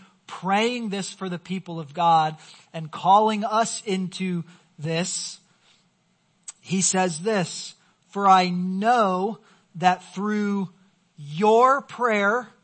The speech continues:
so he's praying that this reality will take place in their life,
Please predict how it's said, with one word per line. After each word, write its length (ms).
so 280
he's 400
praying 640
that 320
this 260
reality 640
will 140
take 340
place 320
in 80
their 160
life, 360